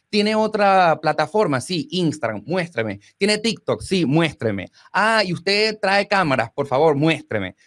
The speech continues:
Le tomaron fotos a todas mis cámaras. "Por favor, eh, ¿me puede decir en qué hotel se está hospedando?" Y cuando me hacen la pregunta de qué, en qué hotel s-, me estoy hospedando, es ahí, pues, sencillamente la clara indicatoria de que estaba siendo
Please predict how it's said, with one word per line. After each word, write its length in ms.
Le 160
tomaron 340
fotos 320
a 80
todas 220
mis 120
cámaras. 440
"Por 180
favor, 500
eh, 260
¿me 140
puede 240
decir 240
en 180
qué 140
hotel 340
se 140
está 220
hospedando?" 720
Y 100
cuando 240
me 80
hacen 280
la 120
pregunta 440
de 140
qué, 240
en 200
qué 160
hotel 580
s-, 360
me 140
estoy 240
hospedando, 640
es 220
ahí, 240
pues, 180
sencillamente 640
la 220
clara 220
indicatoria 680
de 160
que 260
estaba 340
siendo 500